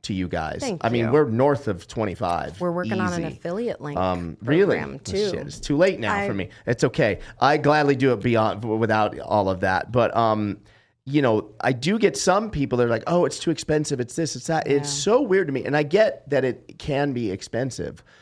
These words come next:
Speaker 1: But the flip side is you die sooner than you want to.
Speaker 2: Right.
Speaker 1: Or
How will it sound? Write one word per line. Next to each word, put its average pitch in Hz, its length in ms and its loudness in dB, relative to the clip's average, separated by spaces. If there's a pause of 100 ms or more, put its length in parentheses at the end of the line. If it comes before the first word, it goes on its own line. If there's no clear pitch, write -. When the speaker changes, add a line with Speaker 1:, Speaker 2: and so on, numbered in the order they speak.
(220)
Speaker 1:
But 180 200 4
the 165 120 6
flip - 340 0
side 113 580 0 (260)
is 165 440 4
you 156 140 2
die 170 480 4
sooner 214 460 2
than 170 160 2
you 143 100 4
want 107 360 -2
to. 139 260 2
Speaker 2:
Right. 175 420 -6
Speaker 1:
Or 185 640 4